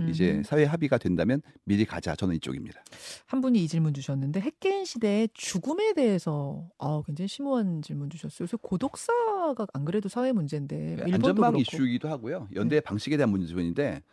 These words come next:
Speaker 1: 그 부분은 이제 저도 연구를 좀 더 깊게 해봐야 될 것 같아요.
Speaker 2: 예.
Speaker 1: 이유가 지금은 변화를 알려드린 건데
Speaker 2: 음.
Speaker 1: 채비와 대처에 대한 부분들은 같이 해나가는 거거든요.
Speaker 2: 그건 아까 얘기하셨던 사회 안전망의 문제잖아요,
Speaker 1: 맞습니다. 그래서
Speaker 2: 사실은.
Speaker 1: 그런 부분들은 이제부터 저도 연구하고 고민해봐야 될 문제인 것 같습니다.
Speaker 2: 알겠습니다.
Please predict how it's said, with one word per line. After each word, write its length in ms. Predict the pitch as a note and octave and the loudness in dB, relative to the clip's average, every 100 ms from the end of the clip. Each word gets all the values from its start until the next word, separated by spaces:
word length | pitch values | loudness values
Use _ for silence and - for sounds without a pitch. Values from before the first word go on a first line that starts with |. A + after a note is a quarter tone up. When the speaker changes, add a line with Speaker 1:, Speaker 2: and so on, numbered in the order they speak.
| _ _ | _ _
Speaker 1:
그 60 | - | -2
부분은 240 | B2 B2 | 0 2
이제 140 | G2 G2+ | 2 0
저도 240 | F#2 F#2+ | -2 0
연구를 340 | F2 F#2 A2 G#2+ | 0 0 0 0
좀 140 | F#2 | -2
더 60 | F#2 | -4
깊게 260 | - - | -8 -8
해봐야 340 | G#2 C3+ B2+ A2 | -6 -4 -4 -6
될 140 | - | -8
것 140 | - - | -12 -14
같아요. 200 | - - | -10 -4
Speaker 2:
예. 220 | F#3+ G3 G3 | -2 -2 0
Speaker 1:
이유가 380 | G2+ - G2 F2+ | 0 2 2 0
지금은 400 | - G2+ A2 G#2+ | -4 -4 -2 -2
변화를 360 | G2 G2+ C3+ A2 | 0 4 6 6
알려드린 380 | F#2 G2 - F2+ | 4 0 0 -2
건데 400 | D#2 D#2 G2+ F2 | -2 0 -2 0
Speaker 2:
음. 340 | G3 F#3+ F#3+ G3+ | -2 0 -2 -6
Speaker 1:
채비와 320 | - F3+ F3 | -4 0 2
대처에 340 | D3+ F#2 C3+ B2 | 2 0 0 2
대한 220 | A2+ F#2 | 2 0
부분들은 400 | E2+ F2 F2+ G2 | -2 -2 -2 -4
같이 280 | - - D3 | -6 0 4
해나가는 300 | C#3 A#2 F#2 | 6 4 2
거거든요. 460 | - - - F#2 D3 | -2 -6 -6 -6 -4
Speaker 2:
그건 260 | - G3+ A#3 | 0 4 4
아까 200 | C#3+ E3+ E3 - | 4 0 -4 -4
얘기하셨던 440 | D3 E3 E3 F3 | -4 -2 -2 -4
사회 240 | D#3 F#4 G4 | -2 2 2
안전망의 480 | D#3 F3 F3+ D#3+ C#3+ | 4 4 4 4 2
문제잖아요, 340 | C3 C#3 - C#3 | 0 -2 -4 -2
Speaker 1:
맞습니다. 220 | D3 D3+ | -4 -4
그래서 160 | - G#2+ | -4 -4
Speaker 2:
사실은. 80 | |
Speaker 1:
그런 180 | - A#2+ | 2 2
부분들은 340 | A2 G#2 F#2 D#2 | 2 -2 -2 -4
이제부터 280 | - - F2+ | -6 -8 -6
저도 200 | F2 F2+ | -2 0
연구하고 480 | F#2 F#2 G#2+ A#2 A2 | 0 -2 -4 -4 -4
고민해봐야 480 | F#2 G2 A#2 A2+ | -2 0 0 0
될 100 | F#2+ | 0
문제인 300 | F2 D2+ E2 | -2 -2 -4
것 80 | F2+ | -4
같습니다. 340 | E2+ - - E3 | -8 -12 -4 0
Speaker 2:
알겠습니다. 720 | E3 E3 - D3+ C#3+ D3 | 0 -2 -6 -10 -10 -10